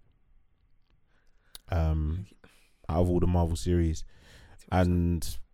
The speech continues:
Speaker 1: it's one of my favorite ones.
Speaker 2: Okay, even better than, um,
Speaker 1: I think it's better than Loki.
Speaker 2: N-, yeah, okay,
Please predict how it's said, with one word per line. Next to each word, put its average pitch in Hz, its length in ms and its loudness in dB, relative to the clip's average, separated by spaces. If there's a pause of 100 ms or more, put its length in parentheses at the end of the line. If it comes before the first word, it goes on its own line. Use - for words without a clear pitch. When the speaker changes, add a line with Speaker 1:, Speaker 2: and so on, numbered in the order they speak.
(1500)
Speaker 1:
it's - 140 6
one 110 100 10
of 110 60 8
my 101 100 6
favorite 101 300 6
ones. 107 440 2 (760)
Speaker 2:
Okay, 190 300 -12 (260)
even 180 260 -8
better 175 320 -10
than, 165 420 -10
um, 156 520 -12 (1000)
Speaker 1:
I 98 60 0
think 95 160 4
it's 90 80 4
better 92 180 4
than 90 140 2
Loki. 90 400 2 (920)
Speaker 2:
N-, 156 180 -16 (160)
yeah, 101 220 -16 (280)
okay, 131 280 -20